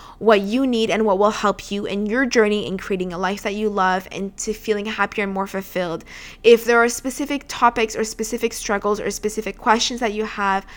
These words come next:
I am always available to hear you out, because I am always looking to create more useful and inspiring and empowering content for you.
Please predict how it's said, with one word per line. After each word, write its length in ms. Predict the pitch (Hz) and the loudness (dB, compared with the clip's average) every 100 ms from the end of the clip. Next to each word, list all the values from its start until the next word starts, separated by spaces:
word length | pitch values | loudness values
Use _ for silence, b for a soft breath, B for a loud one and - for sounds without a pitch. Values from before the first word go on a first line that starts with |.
| B B B | B B B
I 200 | - 208 | 4 6
am 200 | 202 196 - | 4 -2 0
always 320 | 208 226 269 - | 2 2 2 0
available 540 | 240 220 196 202 202 | 0 0 0 0 -2
to 140 | 196 208 | -2 -6
hear 260 | - 214 | -2 0
you 160 | 233 247 | 2 0
out, 380 | - 185 190 - B B B - | 2 2 0 -6 B B B -6
because 280 | 240 254 240 | 0 2 4
I 80 | |
am 120 | 214 226 | 2 6
always 340 | 262 330 339 | 6 6 4
looking 320 | 269 269 247 | 0 0 -4
to 100 | 247 | -4
create 260 | 226 240 208 | -2 0 2
more 140 | 214 | 2
useful 440 | 214 214 220 - 226 | -2 -2 -6 -2 -2
and 140 | 202 | -2
inspiring 500 | 208 - 202 202 185 | -6 -2 0 0 -4
and 80 | 185 | -6
empowering 420 | 185 - 277 285 | -8 0 0 0
content 420 | - 202 202 202 | -2 -4 -2 -6
for 260 | 220 - 294 | -6 -2 0
you. 360 | 262 233 226 | 0 0 0